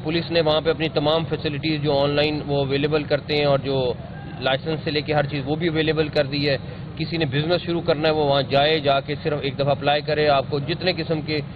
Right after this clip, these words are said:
परमिशन हैं आपको वहाँ पे मिल जाएंगे। अ, चैम्बर्स, अ, मुल्तान चैम्बर को हमने उसमें साथ रखा है। आज, अ, जलालपुर, अ,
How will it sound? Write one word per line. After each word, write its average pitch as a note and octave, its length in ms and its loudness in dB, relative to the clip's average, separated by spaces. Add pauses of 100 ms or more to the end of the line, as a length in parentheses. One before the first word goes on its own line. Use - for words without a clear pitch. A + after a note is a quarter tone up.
(180)
परमिशन E3 400 0
हैं E3 80 4
आपको D3+ 240 2
वहाँ C3+ 180 2
पे C3+ 100 -2
मिल D3+ 220 0
जाएंगे। D#3 400 2 (420)
अ, C3 240 4
चैम्बर्स, D3+ 500 2
अ, B2+ 920 4
मुल्तान C#3+ 400 0
चैम्बर D3 300 2
को C#3+ 100 0
हमने C#3 160 2
उसमें C3+ 200 -4
साथ C#3 320 0
रखा D#3+ 260 0
है। D3 140 2 (400)
आज, D#3+ 260 4
अ, - 420 -2 (1700)
जलालपुर, D#3+ 760 2 (120)
अ, C3 680 2